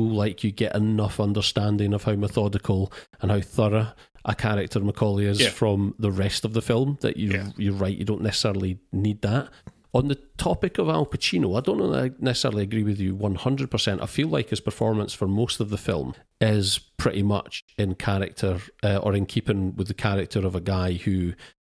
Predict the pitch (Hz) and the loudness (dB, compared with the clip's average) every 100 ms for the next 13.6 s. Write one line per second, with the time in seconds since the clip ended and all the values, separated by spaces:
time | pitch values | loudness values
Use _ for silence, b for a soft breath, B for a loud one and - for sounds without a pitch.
0 | - 104 98 98 98 101 - 92 92 95 | -4 0 0 -2 -2 0 0 0 2 2
1 | 98 - 95 92 92 98 90 101 98 92 | 2 2 0 0 0 0 0 0 0 2
2 | 92 90 - 95 - - _ _ - 113 | 2 0 -2 -4 -2 -6 _ _ -4 0
3 | 98 98 98 95 95 92 98 92 92 87 | 2 2 2 2 2 2 2 0 0 -2
4 | - - 92 90 87 110 92 - 92 101 | -4 -2 0 0 -2 -2 -4 -2 -2 0
5 | 95 92 90 90 101 95 92 87 - - | 0 0 0 0 0 0 0 -2 -6 -14
6 | _ _ _ - 76 95 107 - 98 98 | _ _ _ -4 0 2 4 4 2 2
7 | - 98 95 - 92 98 - 87 87 107 | 2 0 0 0 2 2 2 -2 -4 -4
8 | 104 - 98 - 110 98 90 92 101 - | -4 0 -2 0 0 0 -2 0 0 0
9 | 95 - 95 90 - 95 101 - 98 90 | -2 -2 -2 0 0 0 0 0 -2 0
10 | 90 90 95 - - - 98 71 - - | 0 -2 -4 -6 -16 -6 -4 -4 -8 -8
11 | - 82 78 87 80 - - - 104 - | -4 -4 -2 -4 -4 -6 -6 -2 -2 0
12 | 104 - 127 110 - 123 117 107 104 101 | -2 0 0 0 0 2 2 0 0 -2
13 | - 95 95 98 107 104 | -2 -2 -2 0 0 -4